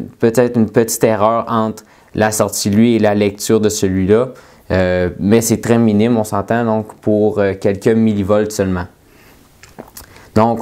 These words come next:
on peut, ce qui est intéressant, c'est que, comme vous allez voir, je vais pouvoir modifier la tension ici à partir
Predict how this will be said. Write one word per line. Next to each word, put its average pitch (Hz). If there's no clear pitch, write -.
on 120
peut, 147
ce 143
qui -
est 135
intéressant, 123
c'est 131
que, 104
comme 110
vous 107
allez 101
voir, 110
je 107
vais 98
pouvoir 107
modifier 107
la 113
tension 110
ici 127
à 110
partir 117